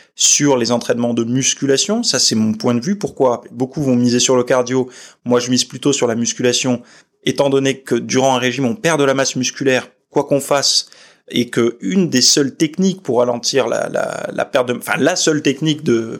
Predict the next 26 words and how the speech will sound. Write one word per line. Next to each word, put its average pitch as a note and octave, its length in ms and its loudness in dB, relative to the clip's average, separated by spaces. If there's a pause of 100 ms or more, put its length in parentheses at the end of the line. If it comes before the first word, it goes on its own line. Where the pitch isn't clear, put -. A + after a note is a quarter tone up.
pour A#2 160 -2
retenir C#3+ 420 2
le B2 100 0
maximum C#3 520 0
de A#2+ 80 0
masse B2 240 0
musculaire, C3+ 540 0 (460)
c'est - 160 2
de C3 80 2
continuer D3+ 640 2
de B2+ 140 -2
la C3+ 360 0 (340)
contraindre E3+ 720 0 (300)
avec B2 320 2
des, A#2 260 2
des A#2 200 0
charges, A#2 460 0 (140)
avec A#2+ 200 0
de, A#2 180 2
de, A#2 380 -4
de, - 240 -10
de, - 460 -10 (380)
des - 240 -2
poids, - 420 0
en A#2 80 -16
fait. - 340 -8